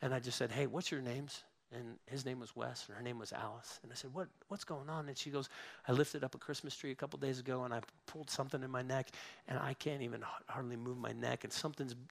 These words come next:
in my clavicle here, and I, I, I'm in so much pain." And I said, "Well, I don't know what you know about God, but," I said, "I believe God created all of us, and he loves each one of us. Can I pray for you?" And she was like, "Yeah,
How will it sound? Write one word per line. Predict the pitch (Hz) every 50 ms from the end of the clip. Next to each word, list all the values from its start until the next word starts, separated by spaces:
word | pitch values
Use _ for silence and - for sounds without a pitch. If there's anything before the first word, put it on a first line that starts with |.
| - -
in | 127 117
my | 113 113 113
clavicle | 107 - - 139 139 139 135 - - 107
here, | - 131 131 127 127 -
and | 123 110 110 - - - - - - - _ -
I, | 131 127 - - - _ _ _ _
I, | - - - _ - - - - _ _ _
I'm | 143 156 160
in | 147 143
so | 139 - - - 160 143
much | 143 143 - - -
pain." | - 135 127 127 120
And | 123 127 127 123
I |
said, | 123 - - 139
"Well, | 131 131 139 139 127 - - - - -
I | -
don't | 143 160 -
know | - 143
what | 143 143 151 - - -
you | 160
know | 160 156 151 147 147 151 151
about | - 135 139 135 - -
God, | 131 139 139 143 143 135 131
but," | 135 127
I | 127
said, | 123 - - 131
"I | 131
believe | 127 127 135 135 156 151 143
God | - 139 127 123 123 - - - _
created | - - 165 143 143 131 131 123 - -
all | 110 120 127 139 151
of | 139 127
us, | 135 139 - -
and | 131 107
he | 110
loves | 117 143 135 143 147 135 123 135
each | 135 - -
one | 143 135
of | 135 131
us. | 139 143 - - - - - - - _
Can | - 139 131
I | 135 135 120
pray | - - - 117 107
for | - - - 104
you?" | 95 90 107 104 - - - - - - - _ _ _ _ _ _ _ _ _ _ _ _ _ _ _ _ _ _ _ _ _ _
And | - 143
she | - -
was | 143 131 135
like, | 135 123 117 - - - - - - - -
"Yeah, | - 143 180 262 320 202